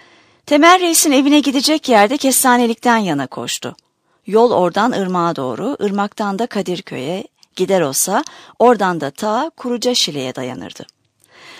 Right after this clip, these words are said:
Önce bir ayak sesi duyuldu. Boz urbalı biri koşuyordu ay ışığı altında. Omuzunda bir fişeklik. Evet, omuzundaydı fişeklik. Çapraz bağlandığına göre çift fişeklikti.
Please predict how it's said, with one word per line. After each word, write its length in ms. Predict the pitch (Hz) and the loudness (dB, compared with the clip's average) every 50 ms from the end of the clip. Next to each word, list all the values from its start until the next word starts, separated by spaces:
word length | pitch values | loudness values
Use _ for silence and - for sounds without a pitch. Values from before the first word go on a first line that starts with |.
| - - | -10 -2
Önce 300 | - 311 339 339 330 339 | 0 2 2 2 2 2
bir 80 | 339 349 | 2 4
ayak 280 | 294 277 277 269 262 - | 4 4 4 2 2 -2
sesi 320 | - 190 - - 160 - | -4 -4 -4 -4 -4 -6
duyuldu. 440 | 143 135 123 123 120 - - 98 - _ _ _ _ _ _ _ - | -6 -6 -6 -6 -8 -8 -10 -14 -14 _ _ _ _ _ _ _ 4
Boz 220 | 220 233 247 196 | 6 6 6 4
urbalı 420 | 170 185 185 175 180 180 175 185 175 | 2 -2 0 0 0 0 0 0 -2
biri 180 | 170 185 202 | -2 -4 -4
koşuyordu 600 | - - 170 170 - - 175 170 156 147 143 147 | -6 -6 -6 -6 -4 -4 -2 -2 -2 -2 -2 -4
ay 180 | - 165 156 143 | -4 -4 -4 -4
ışığı 300 | 143 - - 156 143 131 | -2 -4 -4 -4 -4 -6
altında. 540 | 131 131 131 - - - 131 131 120 117 - _ _ _ _ - _ _ _ _ _ _ _ | -4 -6 -6 -8 -10 -10 -10 -8 -8 -10 -12 _ _ _ _ -20 _ _ _ _ _ _ _
Omuzunda 540 | - 180 185 175 175 165 175 175 170 185 185 | -8 -6 -6 -6 -6 -6 -6 -4 -4 -4 -4
bir 100 | 175 165 | -6 -8
fişeklik. 720 | 151 - 160 147 - - 127 - - - - - - - _ _ _ _ _ _ - | -8 -6 -4 -2 -2 -2 -2 -6 -12 -16 -18 -20 -20 -20 _ _ _ _ _ _ -6
Evet, 280 | 160 160 151 - - - | -4 -4 -4 -6 -6 -8
omuzundaydı 600 | 165 165 170 165 - 185 175 202 214 226 185 170 | -6 -6 -6 -6 -6 -6 -2 -2 -2 -2 -4 -6
fişeklik. 600 | - 165 - - 151 139 - - - - - - - - - - - - - | -4 -4 -4 -4 -4 -8 -12 -16 -20 -20 -20 -20 -20 -20 -20 -20 -20 -14 -4
Çapraz 520 | - - 220 208 - 226 226 226 208 180 185 | 0 2 2 2 4 6 6 6 4 2 0
bağlandığına 640 | 185 180 175 175 170 170 170 165 175 170 175 170 | 0 0 0 0 -2 -4 -4 -4 -6 -4 -4 -4
göre 340 | 170 170 190 185 214 254 320 - | -2 -2 -2 0 0 0 -2 -2
çift 220 | - - 247 214 - | -4 -4 -4 -6 -8
fişeklikti. 720 | - - 147 - - 147 143 - - - _ - - 104 | -8 -6 -4 -4 -4 -4 -8 -14 -18 -20 _ -16 -16 -16